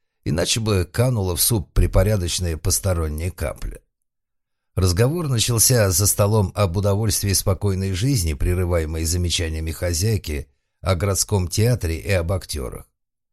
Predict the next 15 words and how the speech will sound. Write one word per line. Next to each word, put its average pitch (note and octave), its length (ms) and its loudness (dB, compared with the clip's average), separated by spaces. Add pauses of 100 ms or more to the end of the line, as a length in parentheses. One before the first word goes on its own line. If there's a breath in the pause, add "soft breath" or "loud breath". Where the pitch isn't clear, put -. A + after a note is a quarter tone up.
(520)
Учитель C#3 460 -2
очень G#2 320 2
внимательно G2+ 520 0
глядел F#2+ 340 0
на F#2 120 -2
разговаривающих, F#2+ 1000 -2
и D#2+ 220 -4
как G2 200 -2
только F#2+ 280 -2
замечал, F#2 480 0
что - 220 -2
они E2 200 -2
были E2 240 -2
готовы D#2+ 400 -2
усмехнуться, E2 880 -4